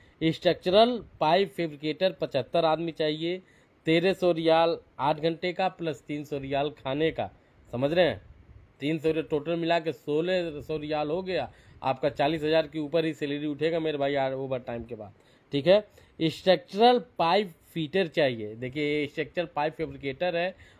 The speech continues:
और दूसरा स्ट्रक-, स्ट्रक्चरल पाइप फिटर है जिसमें पचास आदमी चाहिए।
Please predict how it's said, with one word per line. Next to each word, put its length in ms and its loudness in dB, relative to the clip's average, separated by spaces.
और 120 0
दूसरा 480 4
स्ट्रक-, 440 -6
स्ट्रक्चरल 520 -2
पाइप 260 0
फिटर 380 -4
है 80 0
जिसमें 320 -6
पचास 380 -4
आदमी 240 -4
चाहिए। 380 -8